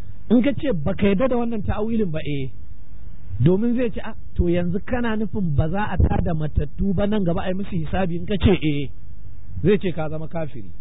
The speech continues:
Ah, to, tunda har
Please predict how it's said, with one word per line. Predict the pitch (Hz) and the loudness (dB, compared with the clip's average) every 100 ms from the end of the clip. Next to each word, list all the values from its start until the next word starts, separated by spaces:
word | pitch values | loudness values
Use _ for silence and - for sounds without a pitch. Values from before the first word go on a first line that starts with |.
| - - - - - - - - | -4 -4 -4 -4 -4 -4 -4 -2
Ah, | 254 - - - - - - | -2 -2 -4 -4 -4 -4 -2
to, | - 185 - | 0 0 0
tunda | 262 330 302 208 | -2 0 0 -2
har | 185 220 | 0 -2